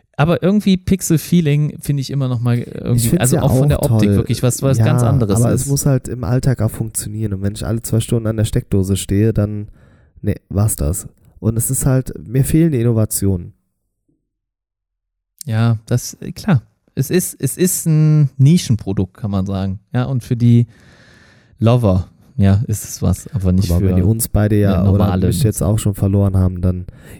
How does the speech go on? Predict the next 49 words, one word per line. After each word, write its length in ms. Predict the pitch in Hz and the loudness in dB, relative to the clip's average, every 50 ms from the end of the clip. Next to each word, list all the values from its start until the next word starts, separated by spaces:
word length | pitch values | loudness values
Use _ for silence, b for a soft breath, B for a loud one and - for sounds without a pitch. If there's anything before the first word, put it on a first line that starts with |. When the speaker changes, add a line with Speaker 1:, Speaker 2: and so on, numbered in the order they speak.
| B | B
Speaker 2:
ja, 200 | B - 82 85 | B -2 -2 -2
kann 220 | - - - 101 101 | -4 -4 -4 -2 -2
das 180 | 101 98 - | -2 -2 -2
doch 180 | - 101 101 - | 0 0 0 -2
nicht 160 | 104 101 101 | -4 -6 -4
mehr 160 | 95 95 95 | -2 0 0
so 200 | 92 95 92 90 - B B B B B | 2 2 0 0 -2 B B B B B
lovermäßig 840 | 92 101 104 107 107 110 107 101 95 95 90 90 - - 95 90 - | 2 4 4 4 2 2 0 0 2 0 0 0 0 -2 -4 -4 -4
sein, 380 | - - 92 92 90 85 85 | -4 -2 -2 -2 -2 -2 -4
ne? 160 | 87 92 104 110 - - | -4 -6 -6 -6 -8 -8
Also 400 | - 92 90 90 90 87 92 104 - _ _ _ _ _ _ _ _ _ - | -6 -4 -2 -2 -2 -2 -4 -8 -12 _ _ _ _ _ _ _ _ _ -10
Speaker 1:
Ja, 200 | 98 95 95 - - _ - | -8 -6 -6 -8 -8 _ -2
aber 240 | 120 127 139 - - _ - | -2 0 -2 -2 -4 _ -8
sexy, 520 | - - 156 160 - - 160 139 117 110 - | -6 -4 -4 -4 -2 -2 -2 -2 -2 -2 -4
ich 180 | - 117 - - | -6 -6 -6 -4
bleib 240 | - 123 131 - - | -2 -2 -2 -2 -2
dabei, 480 | 139 123 113 113 113 110 107 113 110 - - | -2 -2 0 0 0 2 2 2 0 -2 -6
schickes 420 | - - - 107 - 95 92 - | -12 -10 -10 -8 -8 -8 -8 -8
Design. 400 | - 92 90 90 87 92 92 - | -8 -8 -6 -6 -4 -4 -4 -4
Also 380 | - - 90 90 90 90 87 - - | -4 -6 -4 -4 -4 -4 -4 -6 -6
ich 80 | - - | -4 -2
Speaker 2:
Ja, 100 | 98 113 | 0 0
Speaker 1:
bin 40 | 123 | 2
Speaker 2:
das 100 | 139 139 | 2 0
Speaker 1:
ja 60 | - | 0
immer 60 | 170 | 0
Speaker 2:
gefällt 180 | - - 165 165 | 0 0 0 0
Speaker 1:
so 40 | 160 | 2
ein 40 | 143 | 0
Speaker 2:
mir 80 | 131 | 0
ja 120 | 127 107 90 | 2 2 2
auch, 60 | 113 110 92 90 | 2 2 0 0
Speaker 1:
Designtyp. 60 | - 107 | -2 -2
Speaker 2:
das 220 | 101 - - - - 73 104 | -2 -2 -4 -6 -10 -8 -4
muss 120 | 110 110 107 | -2 -2 0
ich 40 | - | 0
ja 100 | 104 98 | 0 -2
zugeben. 540 | - - 98 92 - 82 85 85 85 - - _ _ _ | -2 -4 -4 -4 -2 -4 -4 -4 -8 -12 -20 _ _ _
Speaker 1:
Ja. 200 | - 92 90 - - _ _ _ _ _ _ _ _ _ _ _ _ _ _ _ B B B B B B B B _ _ - | -6 -6 -6 -6 -8 _ _ _ _ _ _ _ _ _ _ _ _ _ _ _ B B B B B B B B _ _ -2
Aber 220 | 120 143 147 139 | 0 0 2 2
wo 100 | 147 151 151 | 0 2 2
wir 60 | 151 | 2
jetzt 140 | 147 131 - | 0 0 0
eben 180 | - 139 143 135 | -2 0 0 2
über 180 | 131 127 131 | 2 2 2
die 100 | 120 120 | 2 0
Telekom 480 | 117 - - 120 110 110 - 110 98 92 | 0 0 2 2 2 2 2 2 2 2
gesprochen 460 | 90 95 - - 92 90 - - 92 | 2 0 0 0 0 0 0 2 2
haben, 260 | 87 87 90 92 - | 2 2 2 0 -2